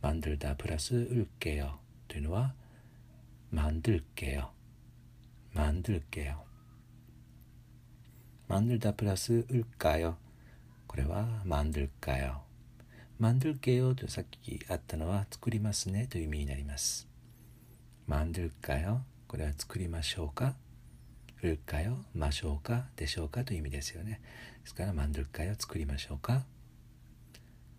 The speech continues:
만들다プラスウルスロ、만들수록になるんですが、作るほどにということになります。만들게요、作りますね。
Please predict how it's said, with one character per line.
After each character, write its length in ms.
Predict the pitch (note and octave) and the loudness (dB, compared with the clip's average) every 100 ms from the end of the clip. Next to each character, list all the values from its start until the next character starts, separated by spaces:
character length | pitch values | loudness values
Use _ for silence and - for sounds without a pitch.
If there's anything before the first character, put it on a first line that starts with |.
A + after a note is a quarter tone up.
| - - - - - - | -20 -20 -20 -20 -20 0
만 260 | F#2+ E2+ E2+ | 2 2 2
들 200 | E2 D#2 | 0 2
다 160 | C#2+ | 0
プ 100 | C#2 | 0
ラ 140 | - F2 | -2 -2
ス 160 | - | 2
ウ 40 | B2 | 2
ル 320 | C3 F#3+ B2+ | 4 2 2
ス 200 | - - | 2 -2
ロ、 200 | E2 D2 - - - - - | -2 -4 -8 -20 -20 -20 -4
만 340 | E2 D#2 D2+ D2+ | 0 2 0 2
들 300 | G2 F2+ E2 | 2 2 -2
수 320 | - - C3+ | -4 -2 0
록 180 | G2 - - | -2 -2 -12
に 80 | E2 | -4
な 80 | D2 | -4
る 100 | C#2+ | -2
ん 60 | C#2 | -6
で 80 | - | -6
す 120 | - | -2
が、 180 | A2 C3 - - - - - | 0 0 -4 -20 -20 -20 -12
作 300 | - - G#2+ | -10 -2 0
る 100 | F2+ | 0
ほ 180 | - G2+ | -2 -2
ど 160 | A#2+ | 0
に 220 | A2+ - - - - - - | 0 -2 -10 -18 -20 -18 -4
と 100 | E2+ | -2
い 100 | D#2 | -2
う 20 | |
こ 100 | E2 | -4
と 160 | C3+ | 0
に 60 | B2+ | 0
な 100 | D#2+ | -2
り 80 | - | -8
ま 140 | - | -12
す。 260 | - - - - - - - - - - | -10 -10 -12 -20 -20 -20 -20 -20 -20 -4
만 240 | D#2 D#2 D#2+ | 0 0 2
들 200 | D#2 - - | 0 -2 -4
게 240 | D#2 D#2 | -2 0
요、 120 | C#2 - - - | -2 -6 -18 -16
作 200 | - - | -8 -6
り 100 | D#2 | -4
ま 100 | D2+ | -4
す 140 | - A#2 | -2 0
ね。 180 | C3 | 0